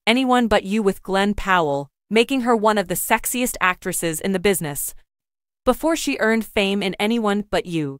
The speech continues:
she starred in two other films, Madam Web, a female-centric superhero film that flopped miserably at the box office, and Immaculate, a horror film that also failed to make a profit.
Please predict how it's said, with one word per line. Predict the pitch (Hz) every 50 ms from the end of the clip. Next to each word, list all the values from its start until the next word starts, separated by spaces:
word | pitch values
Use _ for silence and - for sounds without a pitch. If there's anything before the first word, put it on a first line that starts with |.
| _ _
she | - - 277 254
starred | - - - 277 285 294 285 240
in | 233 226
two | - - 247 233
other | 214 214 214 220 214
films, | - - 226 202 170 156 151 151 156 - - - - - _
Madam | - 185 185 180 185 190 196 196
Web, | 185 175 165 156 151 143 151 - _ -
a | 214
female-centric | 202 - - 285 285 311 330 330 320 302 - - 269 254 262 - 302 294
superhero | - - - 240 226 - 220 185 226 226 220 220 214
film | - - - 190 185 185 202 208
that | 196 185 147
flopped | - - - 208 202 214 220 -
miserably | 196 196 208 240 214 240 226 214 170 175 170 165 -
at | - -
the | - 175
box | 147 185 185 196 - - -
office, | 175 180 180 - - 160 156 147 - - - - _ _
and | - 240 220
Immaculate, | 202 185 180 175 185 233 - - 208 185 170 151 - _ _ _
a | - 220
horror | - - - - 294 311 330 320
film | - - - 240 226 233 233 240 220
that | 196 180 -
also | - 220 233 - - 269
failed | 247 - - 220 202 196 190 190 185
to | - 202
make | 180 175 180 -
a | 190
profit. | - - - 190 185 180 - 160 139